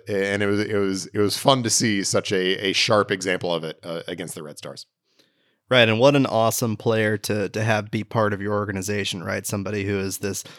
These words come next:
Speaker 2: constant, outspoken advocate off the field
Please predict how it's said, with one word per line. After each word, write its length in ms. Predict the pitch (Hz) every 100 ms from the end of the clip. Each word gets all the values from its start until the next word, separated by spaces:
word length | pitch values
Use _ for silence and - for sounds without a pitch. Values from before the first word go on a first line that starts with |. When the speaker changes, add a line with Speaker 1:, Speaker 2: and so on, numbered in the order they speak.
| - - -
Speaker 2:
constant, 680 | - 120 110 - - 110 -
outspoken 880 | 110 - - 110 104 110 101 98 95 _
advocate 720 | 107 107 104 110 - 107 104 - _ _ _
off 400 | - 101 117 113
the 100 | -
field 560 | - 120 113 107 107